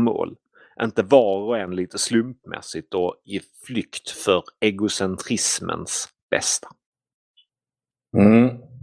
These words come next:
Speaker 2: Det finns ju nationella idag som menar på att det är helt meningslöst att bedriva någon form av kamp idag. Annat än att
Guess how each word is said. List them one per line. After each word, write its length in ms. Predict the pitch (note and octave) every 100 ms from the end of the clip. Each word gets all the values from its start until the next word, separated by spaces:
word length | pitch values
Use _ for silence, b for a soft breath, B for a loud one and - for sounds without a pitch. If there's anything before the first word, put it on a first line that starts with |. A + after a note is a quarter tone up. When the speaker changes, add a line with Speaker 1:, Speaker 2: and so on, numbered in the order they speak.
| - -
Speaker 2:
Det 200 | A2 A2+
finns 680 | - C3+ C3 B2 - - -
ju 420 | A#2+ A#2+ A#2 G#2
nationella 540 | A#2 A#2+ B2 C3+ C3 G#2+
idag 280 | A2 G#2+
som 520 | - - - G2 F#2 - -
menar 720 | G2 G2+ G2+ G#2 G#2+ G2+ F2+ - - _ _ _ _ -
på 280 | F#2 F2
att 240 | E2+ - -
det 300 | F2 E2+ - F2+
är 360 | E2+ E2 D#2
helt 300 | G#2+ A#2+ A2+
meningslöst 840 | A2+ A2+ G#2 G#2 - G#2+ D2+ -
att 180 | D#2+ -
bedriva 500 | F2+ F#2 F2+ F2 D#2+ - _
någon 320 | - G2 D3 -
form 280 | F2+ F2
av 60 | E2
kamp 320 | - E2+ D#2+ - -
idag. 520 | F#2 F2+ A#2 C#2 C#2+ - _ _ _ _ _ _ _ _
Annat 520 | G2+ G2+ G2 G#2 -
än 120 | F2+ F2+
att 380 | E2+ - -